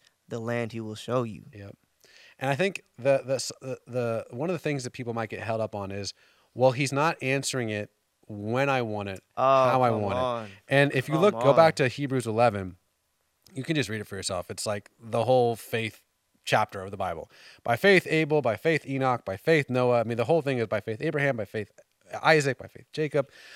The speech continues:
Speaker 2: But if you, if, if you're in the, in the church world at all, you'll know this chapter. But what I think is really interesting is if you read verse thirty-nine,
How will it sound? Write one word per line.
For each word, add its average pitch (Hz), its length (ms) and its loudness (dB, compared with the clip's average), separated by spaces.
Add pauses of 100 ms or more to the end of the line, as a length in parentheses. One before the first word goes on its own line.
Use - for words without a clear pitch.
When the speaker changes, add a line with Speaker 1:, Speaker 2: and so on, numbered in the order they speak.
(220)
Speaker 2:
But 165 140 4
if 151 80 -2
you, 151 140 -4 (280)
if, 165 360 -6
if 147 160 -4
you're 165 160 0
in 165 400 -2
the, 147 200 -4
in 139 80 -4
the 117 300 -4 (580)
church - 320 -2
world 123 180 0
at 107 40 2
all, 107 100 2
you'll 110 140 -2
know 113 160 -2
this 107 160 -4
chapter. 101 400 -4
But 110 220 -8 (520)
what 143 140 4
I - 20 8
think 226 240 -2
is 147 140 2
really 160 200 4
interesting 110 580 -4 (440)
is 127 520 0 (480)
if - 140 -10
you 147 60 -8
read 202 160 -2
verse 156 200 0
thirty-nine, 104 480 -4